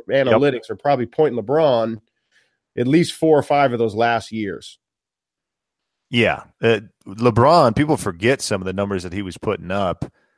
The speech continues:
Speaker 1: mid two thousands through now.
Speaker 2: Mm-hmm.
Speaker 1: Uh, that was some of his, uh, when he was playing in Cleveland for the first time with, um, the,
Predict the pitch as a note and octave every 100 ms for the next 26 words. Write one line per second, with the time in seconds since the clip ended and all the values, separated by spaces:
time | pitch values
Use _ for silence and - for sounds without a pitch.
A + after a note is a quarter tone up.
0 | _ _ F2 G2 G#2+ G2 F2 G#2+ F#2 G#2
1 | F#2+ G2 F2+ F2 D#2 - G2 F#2+ F2+ F2
2 | E2+ _ _ _ _ - G2 E2 B1 -
3 | _ _ - C3+ C#3 C3+ - _ F2 E2
4 | D#2+ - F#2 G2+ D#2+ G#2+ - G2 F2 F#2+
5 | F2+ E2 - - _ _ _ _ - -
6 | - - F2 G#2 F#2 G#2+ G2+ - - A#2+
7 | A2 F#2 E2+ - A#2 A#2 G#2 E2+ F#2 F2
8 | G2+ F2+ - G2+ F#2+ F2 E2 D2+ _ _
9 | _ _ F2 F#2+ E2+ - - F#2+ E2+ E2
10 | D#2+ D#2 D#2 - _ _ _ _ E2+ D#2+
11 | E2+ F2 E2+ E2 F2